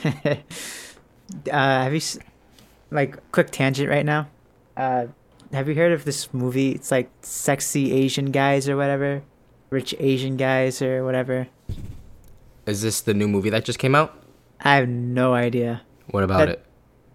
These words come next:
Speaker 1: h-, how much do you wanna bet that a bunch of Asian people are gonna go just because that's in the title?
Speaker 2: Oh, you talking about Crazy Rich Asians?
Speaker 1: Yeah, that's the one.
Speaker 2: Yeah, that,
Speaker 1: Yeah.
Speaker 2: that's the movie. Um, th-, there's a lot of motherfuckers that's gonna go. I already know,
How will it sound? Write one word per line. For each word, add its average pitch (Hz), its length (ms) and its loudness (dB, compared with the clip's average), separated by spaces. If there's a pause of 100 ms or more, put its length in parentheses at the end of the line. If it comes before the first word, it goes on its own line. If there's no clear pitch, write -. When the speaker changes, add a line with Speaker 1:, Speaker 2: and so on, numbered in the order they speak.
(760)
Speaker 1:
h-, - 180 -6
how 147 160 2
much 170 320 0
do - 80 -8
you 143 80 0
wanna 139 200 0
bet 123 320 -2
that 131 100 2
a 127 60 2
bunch 139 340 0
of 139 100 4
Asian 127 420 0
people 127 320 -2
are 123 120 2
gonna 127 240 0
go 120 320 0 (580)
just 147 240 2
because 135 540 0
that's 131 260 -2
in 123 80 -4
the 120 80 -2
title? 120 440 -2 (760)
Speaker 2:
Oh, 123 240 10
you 110 140 2
talking 123 180 6
about 98 120 4
Crazy 107 320 0
Rich 95 220 -2
Asians? - 720 -4
Speaker 1:
Yeah, 196 220 4
that's 175 260 4
the 131 100 -4
one. 120 120 -2
Speaker 2:
Yeah, 98 140 2
that, 90 120 2
Speaker 1:
Yeah. - 100 0
Speaker 2:
that's 95 180 -2
the 101 100 -6
movie. 82 460 -4 (640)
Um, 95 460 4 (1200)
th-, 104 300 -2
there's 143 200 -6
a 117 80 0
lot 90 240 2
of 87 60 -2
motherfuckers 82 560 -6
that's 82 200 -6
gonna 82 220 -8
go. 76 200 -4
I 90 160 2
already 127 220 6
know, 113 540 2